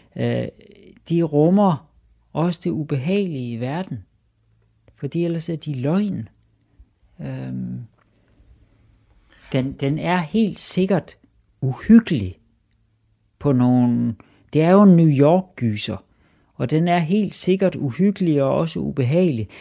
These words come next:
men ikke bare for at, at, at, øh, for at være det. Altså, jeg var ikke ude på at skrive noget, der skulle være ubehageligt. Jeg var ude på at, <laughs> ja,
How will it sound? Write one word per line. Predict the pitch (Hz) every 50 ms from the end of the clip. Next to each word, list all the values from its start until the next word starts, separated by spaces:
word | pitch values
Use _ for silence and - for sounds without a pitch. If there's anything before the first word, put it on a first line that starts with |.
| - - - -
men | 135 131 131
ikke | 135 151 175 180 220 185
bare | - 123 123 139 151 156
for | - - 156 151 147
at, | - - 120 117 - - -
at, | - 123 123 120 _ - - - _ _ _ _ _ _ _ _ _ -
at, | 127 123 123 _ - -
øh, | 117 113 110 107 107 104 _ _ _ _ _ _ _ _ _ _ _ _ _ _ _ _
for | _ - - 160 156
at | 113 113 101 -
være | 123 120 160 190 202 185 -
det. | 117 98 90 _ _
Altså, | - 120 117 - 135
jeg | 131 135 135 139 143 127 120
var | 135
ikke | 151 180 190 208
ude | 208 185 170 196 220 208
på | 214 - 160 143 107 110
at | 113 107
skrive | - - - 135 147 156
noget, | 151 131 127 143 160
der | 151
skulle | 127 - - 120 120 113
være | 107 113
ubehageligt. | 123 117 110 120 107 113 147 165 160 139 110 104 - - - _ _ _ _ _ _ _ _ _ _ _ -
Jeg | 123 127 123
var | 127 123 120 113 117 117 107
ude | 110 135 135 - - 156 160 175
på | 175 - - 147 147 143 139
at, | 113 110 107 - - - - _ _ _ _ _ _ _ _ _ _ _ _ _ _ _ _ _ _ _ _ _ _ _ _ _ _ - - -
<laughs> | - - - -
ja, | 143